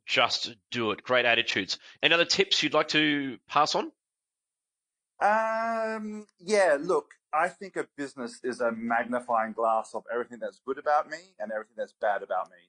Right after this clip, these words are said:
Speaker 2: So if you want to have a good business, you better actually get your own thoughts inside your head completely organized. And the better I become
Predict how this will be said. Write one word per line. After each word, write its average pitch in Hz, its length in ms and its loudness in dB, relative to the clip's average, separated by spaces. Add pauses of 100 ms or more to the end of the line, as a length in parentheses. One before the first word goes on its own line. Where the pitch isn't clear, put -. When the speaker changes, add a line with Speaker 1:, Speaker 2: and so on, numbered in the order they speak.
(480)
Speaker 2:
So 123 180 -4
if 117 120 -6
you 139 140 -4
want 156 160 0
to 156 60 -6
have 147 160 0
a 131 60 -4
good 135 300 -8
business, 127 600 -6
you 110 200 -10
better 113 520 2
actually 117 480 -4
get 113 200 -2
your 110 220 -2
own 107 220 -4
thoughts 113 440 -2
inside 107 380 -2
your 104 160 -4
head 104 220 -4 (360)
completely 110 520 -4
organized. 92 640 -4 (560)
And 113 180 -2
the 120 120 2
better 139 340 2
I 123 140 2
become 113 480 -8